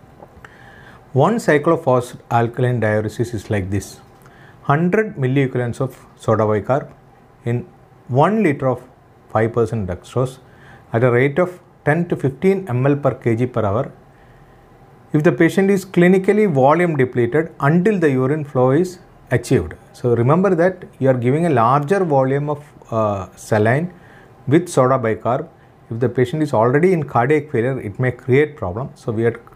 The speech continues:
cl-, clinically monitor the patient for ca-, cardiac failure or pulmonary edema. Maintain alkalinization using same solution at three M L per hour, K G per hour, and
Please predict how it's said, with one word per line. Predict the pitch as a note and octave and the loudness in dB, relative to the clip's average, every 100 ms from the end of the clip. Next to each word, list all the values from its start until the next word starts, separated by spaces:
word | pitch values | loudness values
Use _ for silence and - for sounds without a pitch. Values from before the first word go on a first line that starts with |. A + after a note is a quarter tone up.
| - | -6
cl-, | B2 - B2 - | -6 -4 -10 0
clinically | C3+ D3+ E3 D#3 | 0 2 2 2
monitor | A#2 B2+ E3+ F3+ F3+ | 4 4 2 -2 0
the | E3 | 0
patient | C3 A#2+ B2+ | 0 -4 -6
for | A#2 B2+ | -4 -4
ca-, | A#2 A2+ G#2 - | -4 -6 -6 -2
cardiac | A2 A#2 A#2 | -2 0 -2
failure | A2+ G#2+ B2+ | -2 -2 -2
or | G#2+ | -4
pulmonary | G#2+ F#2+ G2 G2+ F2 | -6 -4 -4 -4 -6
edema. | E2 F2 - _ - - - - - - - - | -8 -14 -18 _ -20 -20 -20 -20 -20 -20 -20 -2
Maintain | C#3 D3+ F3+ G3+ A#3 A#3+ - - | 2 4 4 4 2 0 -10 -2
alkalinization | B2+ B2+ D3+ D3+ C#3+ D3 C#3+ F3 E3 | -2 0 0 2 0 0 -2 -2 -4
using | A2 B2+ C3 E3 F#3 F3+ - - | 0 0 0 0 -2 -6 -20 -20
same | - D3+ F3 F#3 | -2 2 2 2
solution | - A#2+ A2+ D3+ D3+ - - - | 0 0 -2 -6 -10 -20 -12 -4
at | A#2+ - - - - | -4 -4 -20 -20 -16
three | - F3+ G3 | 0 0 2
M | C#3+ C3 | -2 -2
L | C#3 | -2
per | C#3 C3 - - | -2 -4 -4 -6
hour, | A2 A2 B2+ C3 - | -2 0 -2 -6 -2
K | A2+ | -2
G | G#2+ | 0
per | A2+ G2 | -2 -4
hour, | F2+ A2 - - - - - - - | -4 -6 -8 -20 -20 -20 -20 -14 -2
and | A#2+ A#2+ | 0 0